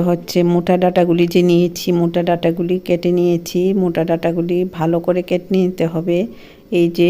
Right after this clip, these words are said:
এভাবে কেটে নিয়েছি, আখ যেভাবে কাটে ওইভাবে শক্ত জায়গাটা আখের মতো কাটতে হবে। এইভাবে আঁশ ফেলে দিয়ে কেটে নিয়েছি। মুগ ডালটা সেদ্ধ হয়ে গেছে, বোঝা গেল দেখে। এখন এই ডালের মধ্যে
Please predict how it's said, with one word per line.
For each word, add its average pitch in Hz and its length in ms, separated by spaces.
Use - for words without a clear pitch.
এভাবে 175 380
কেটে 180 260
নিয়েছি, 170 440
আখ 165 120
যেভাবে 175 460
কাটে 175 360
ওইভাবে 170 440
শক্ত - 380
জায়গাটা 170 560
আখের 175 280
মতো 175 240
কাটতে 175 340
হবে। 175 340
এইভাবে 175 440
আঁশ 165 280
ফেলে 170 260
দিয়ে 175 260
কেটে 180 200
নিয়েছি। 175 500
মুগ 190 220
ডালটা 180 300
সেদ্ধ 175 340
হয়ে 185 220
গেছে, 190 360
বোঝা 180 360
গেল 180 180
দেখে। 180 340
এখন 170 360
এই 185 200
ডালের 175 360
মধ্যে 175 460